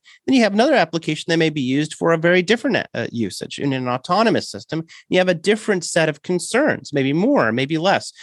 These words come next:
Maybe you have applications that may have a military purpose, either intentionally or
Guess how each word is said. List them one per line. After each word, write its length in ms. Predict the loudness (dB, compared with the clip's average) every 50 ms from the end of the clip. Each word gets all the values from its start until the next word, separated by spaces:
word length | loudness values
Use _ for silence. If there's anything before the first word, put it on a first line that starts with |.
| -20 -20 -20 -6 0
Maybe 180 | 0 2 2 2
you 80 | 0 2
have 220 | 2 2 4 4
applications 640 | 2 2 0 -2 -2 -2 -2 -2 -2 -4 -4 0
that 140 | 0 0 0
may 140 | 2 0 0
have 240 | 0 0 0 0 0
a 60 | 0
military 520 | 0 2 2 2 0 0 -2 -2 -2 -2
purpose, 440 | -2 -4 -4 -6 -4 -6 -8 -8 -4
either 240 | -2 0 0 2 2
intentionally 540 | 0 -2 -2 -2 -4 -6 -4 -4 -6 -4 -2
or 200 | 0 0 0